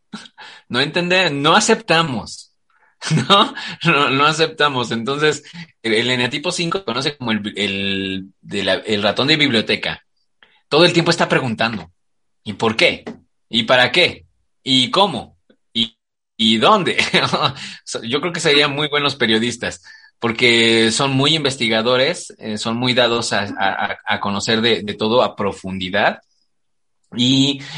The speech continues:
eso hace que luego sean muy aislados. El, eh, de hecho, prefieren estar aislados. Seguramente a los cinco son felices ahorita con el aislamiento, porque dicen, "Ay, por fin no tengo que estar yendo a una fiesta, no tengo que estar yendo a la escuela,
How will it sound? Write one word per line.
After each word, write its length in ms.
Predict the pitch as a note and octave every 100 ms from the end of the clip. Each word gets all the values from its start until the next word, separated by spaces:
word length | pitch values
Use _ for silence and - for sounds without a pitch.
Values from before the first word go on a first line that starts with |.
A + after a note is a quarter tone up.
| -
eso 260 | G#2 C#3
hace 260 | A2+ A#2 D3
que 100 | B2
luego 240 | A2 A2+
sean 180 | A2+ A2
muy 200 | G#2+ A2+ A2+
aislados. 460 | A2+ C#3+ E3 C3
El, 180 | A#2+ G#2
eh, 180 | A2+ G#2+
de 100 | A2+
hecho, 280 | D#3+ G3+ G3+ - -
prefieren 500 | B2 A#2+ G#3 C#4 D3+
estar 320 | A2+ - A#2+
aislados. 600 | A2+ A2 A2 G#2 F#2+ - - _ _ -
Seguramente 760 | - B2+ C#3 D#3 D3+ C#3+ C3+ D3
a 80 | C3
los 200 | A2 G#2+
cinco 680 | C#3+ D3 C#3 D3 D3+ F#3+ -
son 240 | D3+ C3 B2
felices 520 | C3 A2+ G3+ C3+ A2+
ahorita 360 | G#2+ A#2 A#2 A2
con 180 | G2+
el 240 | F#2+ F#2 F#2+
aislamiento, 760 | F#2+ G2 G#2+ E3 F#3+ A#2+ G#2 - _ _
porque 360 | - A2+ - A2
dicen, 300 | A2+ C3+ C3
"Ay, 160 | D3 C3+
por 200 | - B2
fin 340 | G#2+ A2+ D3+ C3+
no 140 | A#2+
tengo 220 | A#2 A#2 A2+
que 60 |
estar 220 | A2 A2
yendo 240 | G#2+ A2 G#2+
a 20 |
una 180 | G#2 G#2+
fiesta, 540 | C#3+ E3+ E3+ D#3+ - - - -
no 100 | C#3+
tengo 160 | C#3
que 80 | A#2+
estar 160 | A2 A#2
yendo 180 | A2 G#2+
a 60 | G2+
la 80 |
escuela, 760 | G#2+ - - D#3+ F3 E3+ F3+ -